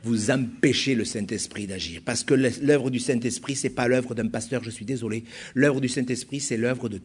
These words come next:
tous les chrétiens. La préparation du chemin, puisque dit préparer le chemin, la préparation, ça concerne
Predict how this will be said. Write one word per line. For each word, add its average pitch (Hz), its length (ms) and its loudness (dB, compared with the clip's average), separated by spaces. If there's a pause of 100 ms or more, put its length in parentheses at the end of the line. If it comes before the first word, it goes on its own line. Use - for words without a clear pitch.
(100)
tous 247 120 8
les 139 100 8
chrétiens. 90 420 -2 (2750)
La 151 140 8
préparation 165 1080 10 (720)
du 120 300 12
chemin, 156 580 8 (680)
puisque 156 220 4
dit 147 200 0
préparer 165 500 4
le 156 80 6
chemin, 147 440 2 (320)
la 151 100 6
préparation, 160 600 6
ça 151 160 0
concerne 165 580 2